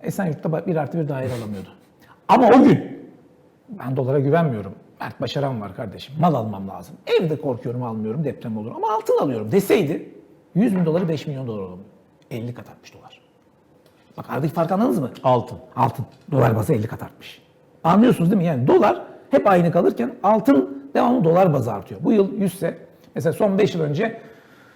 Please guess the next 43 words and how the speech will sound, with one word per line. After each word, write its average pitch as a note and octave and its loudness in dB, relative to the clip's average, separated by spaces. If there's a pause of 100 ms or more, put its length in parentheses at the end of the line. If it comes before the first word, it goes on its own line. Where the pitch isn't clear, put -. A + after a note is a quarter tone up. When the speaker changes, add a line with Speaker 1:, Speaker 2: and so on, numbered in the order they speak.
(240)
Speaker 1:
beş G#3+ 4
yılda F3+ 6
dolar, G#3 6
e, G3+ 0
altın F3+ 2
dolar F3 2
bazı F3 2
yüzde E3+ 2
altmış - -4
artmış. - -14 (480)
Bir E3+ 6
yılda G3 8
yüzde E3 8
on D#3 4
beş B2+ -2
artmış. - -14 (600)
Tamam G3 -8
mı? - -12 (180)
Yirmi G#3 6
yılda G#3 4
yüzde E3 6
altı E3 6
yüz D3 4
altmış. - -6 (720)
İşte - -10
Fatih F3 -2
Terim'den G3+ 4
beri, G#3 4 (240)
<laughs> - -10
Adana'dan F3 8
gelişinden F3+ 6
beri G3 8
elli D#3+ 4
kat E3+ 4
artmış - -6
ya. C#3+ -4
Ya A#2+ -4
düşünsene D#3+ 2
bir B3 10
yüz A#4 6
doları A3+ 6
buraya A#3+ 6
koyuyorsun. - 6